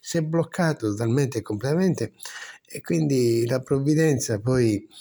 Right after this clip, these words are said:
eh, sabato sera mi ha fatto arrivare un nuovo cellulare e naturalmente questi amici dalle venti a quasi l'una di notte hanno lavorato poi a casa loro per trasferire tutti i dati e tutte, eh,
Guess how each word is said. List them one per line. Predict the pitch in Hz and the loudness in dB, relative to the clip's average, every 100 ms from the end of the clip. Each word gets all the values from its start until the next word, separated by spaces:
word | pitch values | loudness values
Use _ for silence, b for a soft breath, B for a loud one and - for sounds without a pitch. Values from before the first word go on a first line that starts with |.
| B B | B B
eh, | - 120 113 | -6 -2 0
sabato | - 120 123 117 | 0 -2 0 0
sera | 113 123 110 101 | 2 2 2 2
mi | 101 | 0
ha | |
fatto | - 117 - | 0 -4 -4
arrivare | 120 113 113 104 | -2 0 0 0
un | 104 | 0
nuovo | 104 101 | 0 0
cellulare | 101 135 160 131 143 135 - B B B | -2 -2 0 0 0 -2 -6 B B B
e | 123 | -2
naturalmente | 120 123 127 110 | 0 2 0 -2
questi | 104 107 - | -2 -2 -2
amici | 147 117 120 - 127 - B B B - | 0 0 0 0 -2 -4 B B B -6
dalle | 117 117 123 | -2 0 0
venti | 131 123 107 - 101 101 | 0 0 0 0 -2 -2
a | - 104 98 | -4 -4 -4
quasi | - 120 - | -4 -4 -2
l'una | 131 104 | -2 0
di | 107 160 | 2 2
notte | 107 107 - 117 B B B | 0 -2 -6 -8 B B B
hanno | 123 120 110 | -2 0 0
lavorato | 110 113 120 107 101 - _ _ _ - | 0 0 0 0 -4 -6 _ _ _ -4
poi | 135 120 | -2 -2
a | |
casa | - 98 147 | -2 -2 0
loro | 110 104 101 90 B B _ | 2 2 0 -4 B B _
per | 113 - | -6 -2
trasferire | 117 - 123 104 | -4 -2 -2 -2
tutti | 95 - - 160 | -2 -4 -2 0
i | |
dati | 113 107 107 117 110 - B B B | 2 0 0 0 -2 -6 B B B
e | - - | -18 -8
tutte, | 131 127 - 101 | -4 -4 -2 -2
eh, | 98 101 95 92 | -2 -4 -6 -8